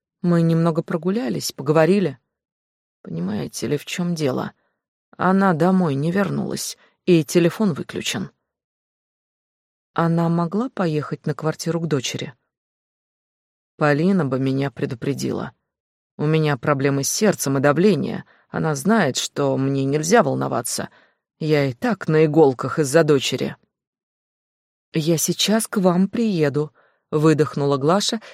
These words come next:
и, повесив трубку, набрала новый номер. «Тема, нужна помощь.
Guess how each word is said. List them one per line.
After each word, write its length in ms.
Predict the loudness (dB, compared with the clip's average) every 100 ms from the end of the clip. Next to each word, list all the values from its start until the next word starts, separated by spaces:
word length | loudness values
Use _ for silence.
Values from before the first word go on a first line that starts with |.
| _
и, 100 | -18
повесив 560 | 0 2 2 -2 -4 -8
трубку, 460 | -4 -2 -2 -8 -8 -10 2
набрала 440 | 4 6 6 6
новый 260 | 4 2 0
номер. 400 | 0 -4 -8 -14 _ _ _ _ _ _ _
«Тема, 460 | -2 0 2 -2 -10 _ _
нужна 300 | -2 0 2
помощь. 500 | 2 0 -2 -2 -8